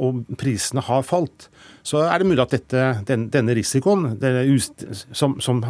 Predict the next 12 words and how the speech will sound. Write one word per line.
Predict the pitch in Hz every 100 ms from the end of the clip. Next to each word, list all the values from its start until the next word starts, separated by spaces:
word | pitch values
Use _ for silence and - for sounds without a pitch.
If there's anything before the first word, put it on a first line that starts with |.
| -
og | 151
sårbarheten | - - 156 135 95 104 123 113 127
i | 120
husholdningssektoren, | 107 104 107 107 - 180
som | 160 143
vi | 113
også | - 135
påpeker, | 92 113 107 185 196 - - - - -
eh, | 127 120 120
at | 127
den | 113 113
oppdages | 107 - 127 151 135 - -